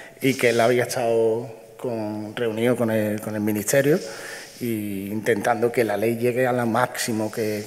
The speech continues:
que, que pueda llegar, eh, para defender los, los derechos humanos, en este caso, en, en este caso la, la localización, la apertura de todas las fosas que hay en, en el territorio español.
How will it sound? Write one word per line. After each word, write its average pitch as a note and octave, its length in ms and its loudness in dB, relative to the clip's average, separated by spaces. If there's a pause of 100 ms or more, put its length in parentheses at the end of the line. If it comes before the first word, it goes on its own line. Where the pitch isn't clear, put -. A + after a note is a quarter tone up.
(120)
que, - 280 -12
que A#2+ 120 -4
pueda A#2+ 260 4
llegar, C3+ 640 -2
eh, A2+ 260 -10
para A2 160 -4
defender G2+ 400 -8
los, G2 400 0 (1000)
los - 120 -16
derechos G#2 380 -6
humanos, A2 320 -2
en G#2 60 -4
este G#2 160 -6
caso, B2+ 280 -4
en, G2 140 -6
en G2+ 200 -10
este - 160 -16
caso G#2+ 280 -4
la, G#2 480 -4
la G#2+ 120 -6
localización, G2+ 840 0
la G#2+ 80 6
apertura A2 520 2
de G#2+ 100 0
todas G2+ 220 4
las G2 120 2
fosas G#2+ 300 0
que A2+ 180 0
hay G2+ 360 -2
en, G#2 200 -4
en G2+ 320 -2
el G2+ 100 -4
territorio G2 420 -2
español. F2+ 340 -10